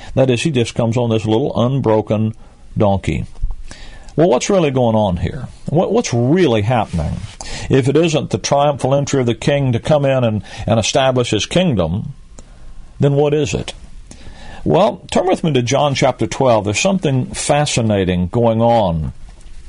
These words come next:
and something that you don't want to miss about what Jesus Christ is doing as he comes into Jerusalem, uh, on that day. John chapter twelve,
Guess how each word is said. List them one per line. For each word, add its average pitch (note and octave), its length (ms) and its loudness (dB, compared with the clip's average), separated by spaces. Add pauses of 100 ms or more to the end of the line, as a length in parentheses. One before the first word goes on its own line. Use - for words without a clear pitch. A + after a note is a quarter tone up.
(140)
and A2+ 160 2
something C#3+ 400 0
that A2+ 140 2
you A#2+ 240 2
don't C#3 200 2
want B2 160 2
to G#2 60 2
miss A2 640 0 (500)
about A#2+ 300 2
what C3 200 0
Jesus D3+ 440 2
Christ B2+ 400 2
is A#2 180 0
doing A2 580 2 (680)
as D#3 240 2
he D3 240 2 (2000)
comes D3 280 2
into D3+ 200 4
Jerusalem, A#2 760 2 (840)
uh, G2 80 4
on A#2 460 2
that B2 220 0
day. G#2+ 360 2 (480)
John G3 300 2
chapter G#3 300 0
twelve, G#2 580 0